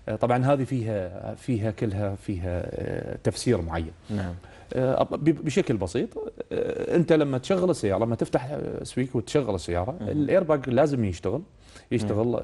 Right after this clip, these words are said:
Speaker 1: ثلاث ثواني أو أربع ثواني و-، و-، ويبند.
Speaker 2: نعم.
Speaker 1: هذا دليل على أنه
Speaker 2: أنه هو
Speaker 1: المنظومة
Speaker 2: يعمل.
Speaker 1: فحصت نفسها
Speaker 2: نعم.
Speaker 1: و-، و-، و-،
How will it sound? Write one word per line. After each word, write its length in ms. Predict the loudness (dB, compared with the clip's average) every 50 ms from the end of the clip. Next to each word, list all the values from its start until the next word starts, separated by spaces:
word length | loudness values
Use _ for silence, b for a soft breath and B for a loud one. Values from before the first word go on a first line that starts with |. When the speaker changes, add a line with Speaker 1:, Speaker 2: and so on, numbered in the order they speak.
| -4 -2
Speaker 1:
ثلاث 300 | 0 2 2 2 2 2
ثواني 460 | 0 0 2 2 0 0 0 -2 -2 -2 -2
أو 140 | 0 2 2
أربع 240 | 2 4 4 2
ثواني 340 | 0 0 -2 -2 -2 -2 -2
و-، 340 | -4 -6 -6 -6 -4 -6 -6 -6
و-، 380 | -6 -4 -2 -2 -2 -2 0 2
ويبند. 420 | 2 4 4 4 2 2 -4 -6
Speaker 2:
نعم. 140 | -4 0 0
Speaker 1:
هذا 140 | 2 2 2
دليل 360 | 2 2 4 4 4 2 2 0 0
على 220 | 0 0 0 0
أنه 180 | 0 0 0 2
Speaker 2:
أنه 180 | 2 2 4
هو 160 | 4 4 4
Speaker 1:
المنظومة 220 | 6 4 4 4 4
Speaker 2:
يعمل. 200 | 4 2 2 0
Speaker 1:
فحصت 220 | 0 -4 -2 -2
نفسها 400 | -4 -4 -4 -4 -4 -4 -6 -6 -6 -8 -6
Speaker 2:
نعم. 200 | -6 -6 -6 -8 B B B B
Speaker 1:
و-، 60 | -2 0
و-، 440 | 2 4 4 4 4 4 2 0 -2 -4 -4 -4
و-، 680 | -2 0 0 2 2 2 0 0 0 0 -2 -4 -4